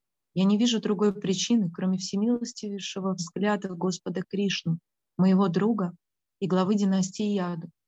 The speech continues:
Несомненно, всем этим меня одарил Господь Кришна, и его неиз-, а, Господь Кришна в его неизъяснимой милости. Господь самодостаточен, он супруг богини процветания и всегда в полной мере обладает всеми шестью достояниями.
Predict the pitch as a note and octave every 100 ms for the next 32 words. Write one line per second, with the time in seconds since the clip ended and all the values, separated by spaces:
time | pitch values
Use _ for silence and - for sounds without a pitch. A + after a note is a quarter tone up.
0 | _ _ _ - G3+ A#3+ A#3+ C#4 C4 A#3+
1 | A3 - A3 A#3 B3 A3 G#3 G#3 G#3 G3
2 | G3+ G#3 G3+ F#3 - G#3+ - - A3+ G#3
3 | - E3+ E3+ _ _ F#3+ G3 G#3 A#3+ A3
4 | G3 - _ _ _ _ _ F#3+ F#3 F3+
5 | - G3+ G3 - A3 - A3 B3 C4+ A3
6 | A3 G#3 E3+ F#3 F#3 A3+ B3 _ _ -
7 | G3+ F3+ F#3+ F#3 A3 A3 A3 G#3+ G3+ E3+
8 | E3 - - - _ _ _ _ A3 G#3
9 | D4+ D4 B3+ A#3+ A3+ G#3+ - C4 B3+ F#3
10 | - E3+ E3+ _ - G#3 - A#3+ A3+ A#3+
11 | F#3 G3 F3 G3+ F#3+ F#3+ - G3+ G#3+ A#3
12 | G#3 F3+ - F#3+ - - G#3+ G#3+ E3+ -
13 | A#3+ B3 A3 G#3 F3+ E3+ E3+ F#3 F3 G#3
14 | G#3+ - - A3+ A3+ - F3+ - G3 F#3+
15 | F#3 - F#3+ F#3 F3 E3+ F3 E3+